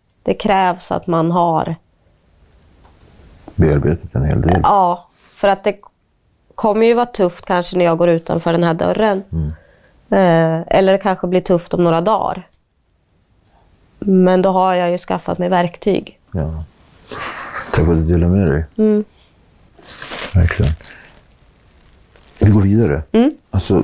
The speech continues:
Speaker 2: vid den här tidpunkten då, om vi, om vi är där vid sexton,
Speaker 1: Mm.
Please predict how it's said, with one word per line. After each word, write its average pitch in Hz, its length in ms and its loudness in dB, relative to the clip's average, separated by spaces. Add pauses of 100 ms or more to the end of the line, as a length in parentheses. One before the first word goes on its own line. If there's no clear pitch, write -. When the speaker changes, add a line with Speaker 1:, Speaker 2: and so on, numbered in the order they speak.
Speaker 2:
vid 113 200 4
den 113 100 2
här 101 80 2
tidpunkten 90 680 -2
då, 78 120 0
om 85 80 0
vi, 87 180 0
om 90 160 0
vi 85 240 2
är 98 180 2
där 80 80 0
vid 71 140 -4
sexton, - 680 -4
Speaker 1:
Mm. 220 200 4